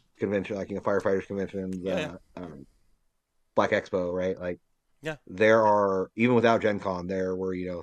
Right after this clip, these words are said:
Speaker 1: three to five big national conventions
Speaker 2: Yeah.
Speaker 1: that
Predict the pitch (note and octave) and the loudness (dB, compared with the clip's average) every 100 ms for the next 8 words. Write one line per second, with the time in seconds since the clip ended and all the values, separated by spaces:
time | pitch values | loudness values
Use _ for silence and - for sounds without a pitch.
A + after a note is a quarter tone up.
0 | - A#2 A#2 A2 A2 G2+ G2 F#2+ - _ | -6 0 0 2 0 0 0 -2 -6 _
1 | _ _ _ _ _ A2 G#2 F#2+ G2+ F#2+ | _ _ _ _ _ 2 4 2 -2 -2
2 | G2+ F#2 G2 G2+ F2+ E2+ - _ _ _ | -6 -4 -6 -6 -8 -12 -18 _ _ _
3 | D3 - _ _ _ _ _ G2+ F2+ | -14 -14 _ _ _ _ _ -2 -2